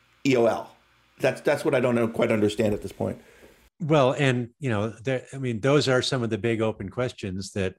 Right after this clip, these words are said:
Speaker 2: will get answered next week.
Speaker 1: Right.
Speaker 2: Uh, but I think there's, you know, there's,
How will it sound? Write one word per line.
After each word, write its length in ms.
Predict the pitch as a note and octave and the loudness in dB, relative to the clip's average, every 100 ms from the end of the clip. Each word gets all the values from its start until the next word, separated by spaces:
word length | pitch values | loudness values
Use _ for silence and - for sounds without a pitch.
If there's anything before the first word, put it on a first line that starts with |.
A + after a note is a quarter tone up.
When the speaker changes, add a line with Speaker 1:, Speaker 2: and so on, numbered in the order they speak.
| - | -12
Speaker 2:
will 300 | A2 G#2 F#2+ | -6 -4 -2
get 180 | F#2+ F#2 | -2 0
answered 460 | B2 B2+ G#2 F2 _ - | -2 -2 -6 -6 _ -8
next 340 | G2+ F2+ - | -8 -8 -4
week. 160 | A#2 A2+ | 2 4
Speaker 1:
Right. 260 | A2+ G#2 - - - | 6 4 0 -16 -4
Speaker 2:
Uh, 220 | A2+ G2+ G2 - | -2 -2 -4 0
but 100 | B2 | 2
I 40 | |
think 200 | D3+ G3 | 2 0
there's, 300 | D#3 B2+ - | 0 0 -2
you 60 | E3 | -4
know, 200 | C#3+ B2 | -2 -2
there's, 220 | C3 | -2